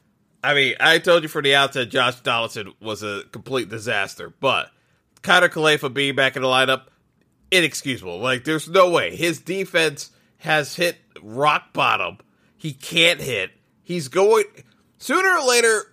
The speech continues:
uh, Kyler Kalefa's gonna screw this defense to end the, uh, end the season. It may not be tonight, but, like, if Aaron Ju-, uh, if Aaron Boone wants to keep, uh, Kyler Kalefa in the lineup, I'm telling you, he's gonna do something else to,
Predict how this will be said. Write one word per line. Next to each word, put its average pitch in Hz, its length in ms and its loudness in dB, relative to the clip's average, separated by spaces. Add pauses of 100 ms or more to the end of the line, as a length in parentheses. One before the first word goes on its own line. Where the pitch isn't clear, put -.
(300)
uh, 160 180 -8
Kyler 202 280 2
Kalefa's 170 420 2
gonna 147 180 2
screw 151 460 -2
this 135 480 -8
defense 135 680 -4
to - 200 -6
end 135 200 -2
the, 120 340 -4
uh, 107 40 -6 (400)
end 147 120 0
the 135 60 -6
season. 139 400 -4
It - 80 -6
may 262 120 2
not 254 220 2
be 170 80 -2
tonight, 151 400 0
but, 139 160 0
like, 131 260 -2 (240)
if 165 160 0
Aaron 226 420 2
Ju-, 165 120 0
uh, 151 60 -4 (100)
if 147 380 -2
Aaron 202 260 2
Boone 165 280 -2
wants 139 260 -4
to 127 80 -12
keep, 135 360 -8 (400)
uh, 107 200 -4 (100)
Kyler 135 260 -2
Kalefa 127 460 -2
in 120 60 -6
the 123 80 -6
lineup, 123 380 2 (300)
I'm 185 200 2
telling 147 340 4
you, 87 140 -8 (100)
he's 202 300 -6
gonna 196 240 4
do 170 180 -4
something 147 320 -4
else 143 220 -2
to, 117 200 -8